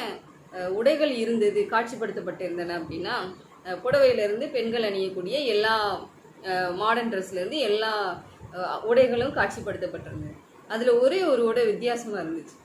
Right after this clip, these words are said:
இன்னொரு உடையும் இருந்துச்சு. அது என்னதுன்னு பார்த்தோம்னா, டயாப்பரும் இருந்துச்சு. சிறு குழந்தைங்களுக்கு போடக்கூடிய,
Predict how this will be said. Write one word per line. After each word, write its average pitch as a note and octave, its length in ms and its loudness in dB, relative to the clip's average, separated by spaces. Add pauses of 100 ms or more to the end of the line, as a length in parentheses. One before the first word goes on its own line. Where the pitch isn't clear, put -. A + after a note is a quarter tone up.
(100)
இன்னொரு C#4+ 440 2
உடையும் A3+ 360 2
இருந்துச்சு. F3+ 400 -6 (240)
அது F3 160 -6
என்னதுன்னு B3 480 2
பார்த்தோம்னா, E3+ 460 -6 (420)
டயாப்பரும் G#3 600 2
இருந்துச்சு. E3 420 -6 (560)
சிறு D#4 500 0
குழந்தைங்களுக்கு C4 680 0 (120)
போடக்கூடிய, A3 680 0